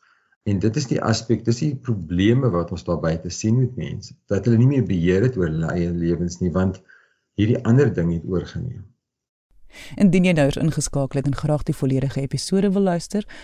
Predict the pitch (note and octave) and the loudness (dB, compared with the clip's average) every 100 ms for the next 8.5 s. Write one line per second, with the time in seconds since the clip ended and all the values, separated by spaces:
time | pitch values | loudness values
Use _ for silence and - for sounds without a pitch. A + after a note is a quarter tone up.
0 | - E3 D3+ D3+ - D#3+ D#3 D3+ - E3 | -12 -4 0 0 2 0 2 0 2 0
1 | - D#3 B2+ B2 C3+ C3+ - D3 D#3 - | 0 -2 -2 -4 -6 -8 -4 -2 -2 0
2 | - A#2+ - - - E3 B2 A#2+ - A2+ | 0 0 -2 -10 -2 0 2 0 -2 -2
3 | A#2 - C#3+ C#3 - C3+ - E3+ G3 - | -2 -2 0 0 0 -2 0 -2 -2 -4
4 | G#3 C4 E4 F3 D3+ - C3 A#2+ - A2+ | -2 -2 -2 -4 -4 -2 -2 0 0 0
5 | A#2+ G#2+ - G#2 A#2+ - - - - - | 0 -4 -2 -2 -2 -6 -12 -14 -18 -20
6 | - A#3 A#3+ A#3 A3+ A#3 C#4 D4 D3 C3+ | -2 0 2 2 2 2 4 4 4 4
7 | C3 C3 - - D3 C#3+ B2+ - B2+ - | 4 0 -2 0 0 0 0 0 -2 2
8 | F#3+ F#3 - C#3+ C#3 | 2 2 0 -2 -2